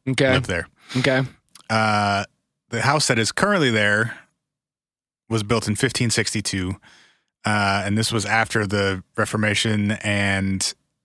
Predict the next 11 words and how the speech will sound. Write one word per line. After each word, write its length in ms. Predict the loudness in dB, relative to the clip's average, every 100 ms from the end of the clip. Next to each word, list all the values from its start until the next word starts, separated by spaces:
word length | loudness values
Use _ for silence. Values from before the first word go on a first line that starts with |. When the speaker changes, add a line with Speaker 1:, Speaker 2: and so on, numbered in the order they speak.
| _ _ -4
Speaker 2:
at 200 | -4 0
that 260 | 0 0
point, 380 | -2 0 2 0 -4
it 80 | -4
was 160 | -4
built 460 | -2 -2 -2 -2 -10 -14 _
for 140 | -10 -6
the 160 | -6 -2
Archbishop 760 | -2 -2 -2 0 0 0 -2 -8 -14 -14
of 140 | -8
York 320 | -4 -4 -6